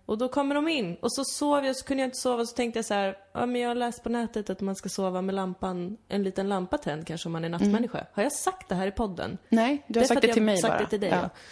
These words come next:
Speaker 1: Och då tände jag då mina små vackra ljusbollar som jag har vid sängen.
Speaker 2: Jättefina.
Speaker 1: Ett mjukt och soft sken.
Speaker 2: Mm.
Speaker 1: Vaknar mitt i natten av att någonting rör sig i min säng.
Speaker 2: Mm.
Speaker 1: Då har ju den här lilla,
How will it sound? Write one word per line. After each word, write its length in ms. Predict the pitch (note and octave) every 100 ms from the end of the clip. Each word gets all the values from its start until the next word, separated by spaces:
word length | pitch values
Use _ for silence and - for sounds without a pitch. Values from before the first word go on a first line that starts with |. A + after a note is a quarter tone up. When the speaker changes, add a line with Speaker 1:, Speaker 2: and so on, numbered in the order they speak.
| - - - - -
Speaker 1:
Och 140 | A#3+
då 140 | A3+ B3+
tände 360 | B3+ C4 A#3
jag 140 | B3+ C4
då 120 | G#3
mina 260 | G#3+ F#3 F#3
små 180 | G3
vackra 360 | F3+ F3 - F#3
ljusbollar 720 | F3 G#3 F3 - A#3 B3+ G#3+
som 160 | - E3+
jag 80 |
har 80 | D#3+
vid 100 | D#3
sängen. 180 | - D3+
Speaker 2:
Jättefina. 600 | F#3+ E3+ F#3+ F#3+ F3+ E3
Speaker 1:
Ett 120 | G3+
mjukt 560 | G#3 G#3+ B3+ C4 G#3+ -
och 100 | F#3
soft 640 | - - - B3+ - -
sken. 380 | - D#3+ - F#3+ -
Speaker 2:
Mm. 260 | G3+ G3+ - _ _ _ _ _ _
Speaker 1:
Vaknar 500 | - A#3+ B3+ B3+ A3+
mitt 220 | A3+ G#3+ G#3+
i 40 |
natten 320 | G3+ F#3 G3
av 80 | F#3
att 80 | F3+
någonting 360 | F3+ F3+ F3
rör 180 | F#3 F3
sig 160 | F3 F3
i 20 |
min 160 | E3 E3
säng. 400 | A3+ - F#3 E3 -
Speaker 2:
Mm. 200 | G3+ G3
Speaker 1:
Då 80 | G#3+
har 80 | A#3
ju 60 |
den 140 | A3 G#3
här 200 | G3+ F#3+
lilla, 600 | F#3+ F3+ F3 E3+ E3+